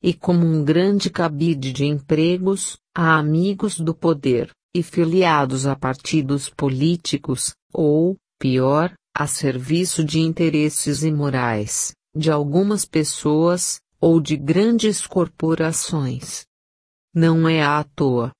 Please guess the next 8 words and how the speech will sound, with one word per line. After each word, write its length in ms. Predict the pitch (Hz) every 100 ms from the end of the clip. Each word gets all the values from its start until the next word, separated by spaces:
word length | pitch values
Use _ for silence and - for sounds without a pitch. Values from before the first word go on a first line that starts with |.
| _
que 160 | - 202
a 80 | 196
atividade 840 | 180 196 170 175 147 151 147 139
legislativa 1000 | 143 143 139 156 139 135 135 - 214 202
na 160 | 202 185
Bananolândia 1300 | 143 160 190 185 165 151 139 143 156 180 180 208 214 _ _
se 240 | - -
transformou 1080 | 180 190 185 170 - 156 143 147 151 165 196